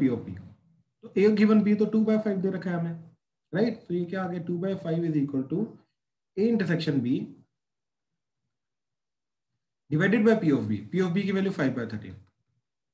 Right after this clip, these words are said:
ठीक है? तो ये क्रॉस मल्टीप्लाई हो गया, तो two by five into five by thirteen,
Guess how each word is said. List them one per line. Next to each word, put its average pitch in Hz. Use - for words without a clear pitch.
ठीक 170
है? 226
तो 160
ये 180
क्रॉस 160
मल्टीप्लाई 165
हो 170
गया, 196
तो 160
two 226
by 165
five 156
into 208
five 156
by 131
thirteen, 139